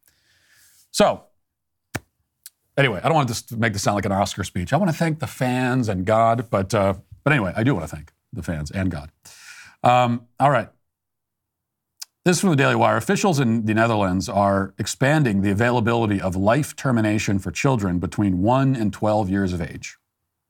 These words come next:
I told you we're getting into something upsetting, and it's about upset, as upsetting as it gets. The European nation will soon permit doctors to euthanize children deemed to have conditions which will lead to hopeless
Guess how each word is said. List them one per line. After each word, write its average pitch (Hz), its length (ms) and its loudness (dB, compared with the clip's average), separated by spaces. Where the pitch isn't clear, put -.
I - 40 -20
told 113 160 0
you 98 80 0
we're 92 40 0
getting 92 140 -2
into 95 140 -2
something 92 200 -4
upsetting, 101 380 0
and 82 180 -6
it's - 100 -20
about 101 120 0
upset, 95 240 0
as 98 120 -2
upsetting 104 340 0
as 95 100 0
it 92 60 -2
gets. 113 240 0
The 120 80 2
European 165 420 2
nation 131 360 2
will 110 260 0
soon 151 280 0
permit 127 320 0
doctors 107 400 0
to - 80 -4
euthanize 151 580 2
children 95 440 0
deemed 120 260 2
to 123 80 0
have 113 160 0
conditions 98 720 0
which 98 160 -4
will 104 100 0
lead 113 240 2
to 98 160 -2
hopeless 156 500 -2